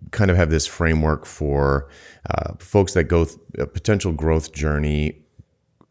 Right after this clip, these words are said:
for someone who goes solo would be to start out as a technician, uh, where they're really focused on their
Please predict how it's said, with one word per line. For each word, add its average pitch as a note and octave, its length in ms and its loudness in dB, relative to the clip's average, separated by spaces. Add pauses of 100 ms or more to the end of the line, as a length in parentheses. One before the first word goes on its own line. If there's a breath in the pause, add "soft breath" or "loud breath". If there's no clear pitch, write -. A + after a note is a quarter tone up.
(120)
for - 160 -6
someone D#2+ 240 2
who D#2 140 2
goes D2 260 0
solo C#2 680 -2 (260)
would D2+ 320 -2
be D2 200 0
to - 280 -4
start F#2 400 0
out E2 400 2
as C#2+ 460 -2
a - 20 -10
technician, G2+ 720 -2 (500 loud breath)
uh, C#2+ 200 -2
where C2+ 180 -2
they're C#2 100 -2
really C#2 180 -2
focused - 400 -6
on C2+ 200 -2
their B1 320 -4